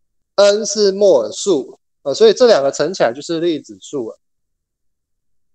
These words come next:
不知道各位能不能想象，呃，就是 N 就是几摩尔几摩尔，各位熟悉的化学，一摩尔、两摩尔、三摩尔，但是我们现在把摩尔数移出来，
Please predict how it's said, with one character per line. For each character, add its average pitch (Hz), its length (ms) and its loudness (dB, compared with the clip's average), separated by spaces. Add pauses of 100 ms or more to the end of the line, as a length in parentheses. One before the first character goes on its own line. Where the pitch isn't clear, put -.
(160)
不 185 100 -4
知 175 80 0
道 185 160 4
各 180 140 2
位 175 80 4
能 143 80 -8
不 151 80 -4
能 143 100 -6
想 131 320 -10
象， 127 240 -12 (140)
呃， 131 140 -10
就 190 120 0
是 196 380 -2
N 196 300 2
就 196 100 -2
是 190 80 -2
几 190 160 -10
摩 147 220 0
尔 123 40 0
几 117 180 -18
摩 135 260 -6
尔， - 80 -18 (320)
各 190 140 4
位 185 140 6
熟 147 220 0
悉 160 180 -4
的 151 220 -2
化 147 240 -2
学， - 320 -14 (760)
一 151 100 -4
摩 190 240 4
尔、 147 40 2
两 123 160 2
摩 151 200 0
尔、 117 40 -2
三 139 220 0
摩 131 200 -4
尔， - 60 -14
但 202 160 4
是 202 140 -2
我 175 60 4
们 131 120 -4
现 185 140 2
在 175 80 2
把 165 220 -4
摩 151 200 -2
尔 113 60 -4
数 156 160 -6
移 135 140 -6
出 151 180 -4
来， 107 180 -2